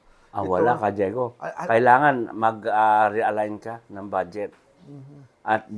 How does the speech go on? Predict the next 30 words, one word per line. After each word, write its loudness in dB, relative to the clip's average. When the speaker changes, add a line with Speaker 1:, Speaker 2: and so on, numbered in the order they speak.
Speaker 1:
hindi -2
pwedeng -2
mag-realign -4
ka -8
without -4
the -6
approval -8
of -12
the -20
Sangguniang -16
Bayan. -18
Speaker 2:
Yung -8
pong -8
special -6
education -8
fund, -6
hindi -10
Speaker 1:
Pwede. 8
Speaker 2:
pwedeng -6
gamitin? -14
Speaker 1:
Pwedeng 4
gamitin -2
yung -8
special -4
education -10
fund -8
kung 0
yun 0
ay -4
naka, -6